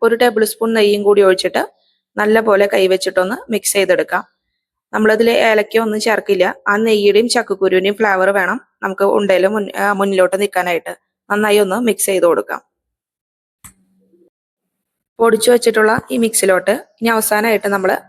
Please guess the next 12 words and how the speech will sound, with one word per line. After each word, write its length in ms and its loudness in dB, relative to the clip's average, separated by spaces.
മധുരത്തിനായിട്ടുള്ള 960 0
ശർക്കര 420 -2
നീര് 260 -2
ചേർത്ത് 320 -4
കൊടുക്കുകയാണ്. 460 -2
ഞാനിവിടെ 540 0
അരക്കപ്പോളം 680 -2
ശർക്കര 380 -2
നീരാണ് 380 -2
ഇതിലോട്ട് 460 -2
ചേർത്ത് 340 -2
കൊടുക്കുന്നത്. 520 -4